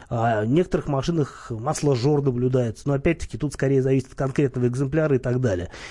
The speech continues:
А, в общем, э, бывают проблемы с регулятором фаз, но, в общем, ам, все это относительно, м, все это относительно терпимо, что-то ремонтируется и относительно недорого. Поэтому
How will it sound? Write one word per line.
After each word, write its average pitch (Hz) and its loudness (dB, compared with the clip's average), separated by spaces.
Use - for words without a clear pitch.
А, 135 4
в 135 2
общем, 156 0
э, 127 -2
бывают 151 2
проблемы 160 2
с - -6
регулятором 143 0
фаз, 185 0
но, 175 2
в 143 -6
общем, 156 -2
ам, 123 0
все - 4
это 170 0
относительно, 135 -2
м, 98 -16
все - 0
это 160 -2
относительно 143 -2
терпимо, 165 2
что-то - -2
ремонтируется 156 2
и 120 2
относительно 127 -4
недорого. 131 4
Поэтому 139 0